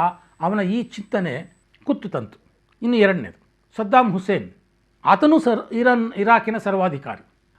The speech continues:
ಆತನೂ ಅಷ್ಟೇ ತನ್ನ ದೇಶದಲ್ಲಿನ ತೈಲವನ್ನ, ಆಯಿಲನ್ನ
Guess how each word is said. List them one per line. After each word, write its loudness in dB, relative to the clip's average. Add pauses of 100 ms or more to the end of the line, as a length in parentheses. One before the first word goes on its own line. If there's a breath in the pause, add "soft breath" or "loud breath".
ಆತನೂ 0
ಅಷ್ಟೇ -4 (360)
ತನ್ನ 4
ದೇಶದಲ್ಲಿನ 4 (240)
ತೈಲವನ್ನ, 4 (180)
ಆಯಿಲನ್ನ 2